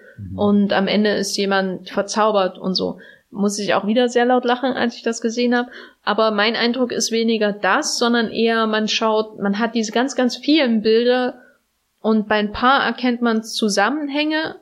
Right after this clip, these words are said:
Speaker 2: und bei ein paar hat man gar nicht die Zeit hinzuschauen und ein paar sind so laut in ihrer Komposition, dass man andere gar nicht so richtig wahrnimmt. Und das ist so ein bisschen mein Eindruck von Midsommar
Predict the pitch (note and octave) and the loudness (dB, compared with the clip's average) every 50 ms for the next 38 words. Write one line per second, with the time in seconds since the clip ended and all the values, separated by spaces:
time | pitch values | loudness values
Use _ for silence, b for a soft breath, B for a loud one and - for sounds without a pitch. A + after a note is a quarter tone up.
0 | _ _ _ - A#3 A#3 A3+ A3 A3+ A3 A#3 A3+ A3 G#3 - - A#3 A#3 A#3 A3+ | _ _ _ 0 2 2 2 2 2 0 2 2 0 -2 -2 0 2 2 4 4
1 | A#3 G#3 A3 G#3+ G#3+ G#3 G#3+ G#3+ G#3 - - G3 G3 - - A3 A3 B3+ C#4 - | 2 0 0 -2 0 0 0 0 0 -2 -4 -4 -4 -4 -2 0 0 0 0 -2
2 | D#4 D4 - - C#4+ C#4 C#4 C#4 B3 B3 B3+ B3+ B3+ C4 C#4 B B B B B | -4 -6 -4 -4 -2 0 2 2 2 2 2 2 0 -2 -6 B B B B B
3 | B B B _ _ A3 A3 A3 A3 A3 G#3+ G#3 G#3 - - A3+ A3+ A#3 A#3+ A3+ | B B B _ _ 0 2 2 2 0 -2 -4 -2 -2 0 2 2 2 2 2
4 | A3+ G3+ G3+ G#3 G3 G3+ A3+ A#3+ C4 C4 B3+ A#3 G#3 G3 G3+ A3 C4+ D4 D#4 D4+ | 0 2 2 2 2 2 2 4 4 4 4 2 2 4 4 4 4 2 2 -2
5 | - - - - - - G#3 A3+ A3+ A3+ G3+ - A3+ A3 G#3+ G#3+ G#3 G#3 G#3 A#3+ | -8 -12 -12 -12 -4 -2 0 2 2 2 2 2 0 2 2 0 -2 0 0 -2
6 | A3+ A3 G#3 G3+ G#3+ G#3 G3 G3+ - A#3 A#3 A#3+ B3 B3+ B3 A#3 A#3 A3+ A3+ A3+ | -2 0 -2 -2 -2 -4 -2 -2 0 2 4 4 4 2 2 0 0 -2 0 -2
7 | G#3+ G3+ E3+ - G3+ A3 A3+ G#3 G#3 G3+ G3+ G3 G3+ - - G3 F#3+ - - - | -2 0 0 0 0 0 0 0 0 0 0 0 -2 -4 -6 -6 -6 -8 -10 -4
8 | - F3+ E3+ F3 F3+ - - - - - b b b b b b b b b b | -2 0 0 0 -2 -4 -6 -8 -10 -14 b b b b b b b b b b
9 | b _ G3+ G3+ G3+ G3+ G3+ G3 F#3+ F#3+ F#3+ G3+ G3+ A#3 A3+ - - A#3+ A#3 A3 | b _ 0 2 2 4 2 2 2 2 0 0 0 -2 -6 0 0 0 0 2
10 | A3+ B3 B3+ - D#4+ D4 C4+ C4+ C4+ C4 - - A#3 B3 B3 B3 B3 A#3 F#3+ B3 | -2 -2 -2 0 0 0 2 2 0 0 2 0 0 0 0 -2 -4 -2 0 2
11 | A#3 A3+ A#3 B3 B3 - - B3 B3 A#3 A3+ A3+ A3+ A3+ A3+ A3 | 4 4 4 2 0 0 0 0 2 2 2 0 0 -2 -4 -4